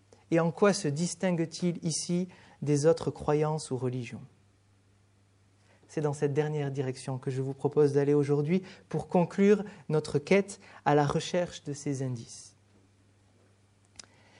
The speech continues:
Et en fait, il me semble qu'on pourra apporter deux réponses à cette question ce matin, deux réalités de la foi chrétienne qui,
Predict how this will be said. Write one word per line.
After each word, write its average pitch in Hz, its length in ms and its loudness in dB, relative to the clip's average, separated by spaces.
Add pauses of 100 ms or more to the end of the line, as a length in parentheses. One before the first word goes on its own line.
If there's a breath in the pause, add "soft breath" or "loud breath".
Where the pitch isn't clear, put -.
(140)
Et 170 60 10
en 175 80 12
fait, 220 260 12
il 190 60 8
me 185 80 10
semble 185 320 8
qu'on 170 160 4
pourra 170 260 6
apporter 170 380 4
deux 165 160 10
réponses 196 480 8
à 160 60 -6
cette - 240 -4
question 180 420 -2
ce 185 160 -4
matin, 160 500 0 (880 soft breath)
deux 220 380 12 (240 loud breath)
réalités 196 760 8
de 180 120 4
la 151 120 4
foi 202 240 2
chrétienne 190 720 0 (640 soft breath)
qui, 202 340 6